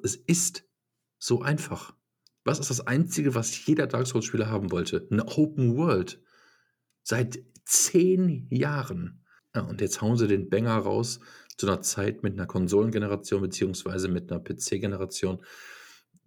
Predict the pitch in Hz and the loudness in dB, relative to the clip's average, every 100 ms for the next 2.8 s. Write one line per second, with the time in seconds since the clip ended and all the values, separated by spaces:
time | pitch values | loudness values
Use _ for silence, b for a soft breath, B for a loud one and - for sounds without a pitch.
0 | 110 101 90 101 110 - 90 - - 104 | -8 -6 -2 -2 0 -2 -2 -4 -4 -2
1 | 101 - _ _ 101 107 110 107 101 - | -4 -8 _ _ 0 0 2 -2 -4 -4
2 | - - 87 - - 95 - | -8 -4 -4 -4 -4 -4 -6